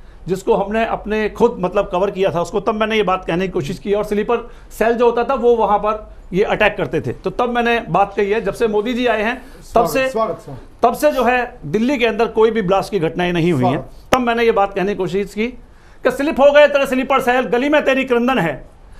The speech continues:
Speaker 1: कि slip हो गए तेरे sleeper cell, गली में तेरी क्रंदन है, Record बना लौटा अभिनंदन, तिरंगे का करता अभिनंदन है, तिरंगे
Speaker 2: हाँ।
Speaker 1: का करता अभिनंदन है,
Speaker 2: बहुत, बहुत, बहुत।
Speaker 1: तिरंगे का करता अभिनंदन।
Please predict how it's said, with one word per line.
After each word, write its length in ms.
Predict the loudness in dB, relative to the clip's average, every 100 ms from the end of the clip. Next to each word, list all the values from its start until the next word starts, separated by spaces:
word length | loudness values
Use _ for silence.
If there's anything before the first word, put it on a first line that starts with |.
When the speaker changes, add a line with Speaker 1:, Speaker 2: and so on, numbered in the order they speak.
| -20 -4
Speaker 1:
कि 60 | -2
slip 280 | 0 2
हो 120 | 4 6
गए 160 | 6
तेरे 180 | 6 2
sleeper 320 | 0 0 0
cell, 200 | 0 0
गली 240 | 0 -2 0
में 140 | 0
तेरी 180 | 0 0
क्रंदन 340 | 0 0 2
है, 360 | 4 4 4 0 -4
Record 480 | -2 2 6 6 6
बना 320 | 2 4 4
लौटा 400 | 6 6 6 8
अभिनंदन, 760 | 8 6 4 4 2 2 0 -4
तिरंगे 720 | -8 -4 -2 0 2 4 4
का 220 | 4 4
करता 380 | 4 -2 2 2
अभिनंदन 520 | 2 2 2 2 2
है, 280 | 2 0 -2
तिरंगे 580 | -6 -6 -2 2 4 4
Speaker 2:
हाँ। 80 | 4
Speaker 1:
का 180 | 2
करता 300 | 0 -2 -2
अभिनंदन 460 | -2 0 2 2 2
है, 80 | 0
Speaker 2:
बहुत, 120 | -2
बहुत, 180 | -2 -4
बहुत। 140 | -2
Speaker 1:
तिरंगे 300 | -2 0 0
का 180 | 0 -2
करता 340 | -6 -8 -6
अभिनंदन। 320 | -6 -6 -14